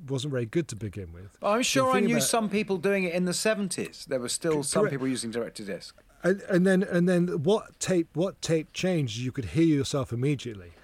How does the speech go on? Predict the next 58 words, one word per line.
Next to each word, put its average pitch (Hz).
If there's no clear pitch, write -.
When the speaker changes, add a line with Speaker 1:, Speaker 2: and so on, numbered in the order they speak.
Speaker 1:
It's 143
a -
bit 180
like 147
the 135
dawn 143
of 120
digital 120
photography. 110
That 156
changed 147
things. 120
As 110
soon 202
as 151
you 170
can, 147
as -
soon 202
as 165
you 160
can 139
hear 151
yourself 143
in 110
the -
studio, 123
you 127
may 131
play 147
differently 120
or 107
perform 120
differently 95
or 92
whatever, 110
in 127
the 120
same 131
way 120
that 135
you 131
de-, 120
take 117
a -
different 107
photograph 110
once 113
you -
can 104
see 120
it 107
immediately. 104
And 147
so, 175
and 156
so 175
the 165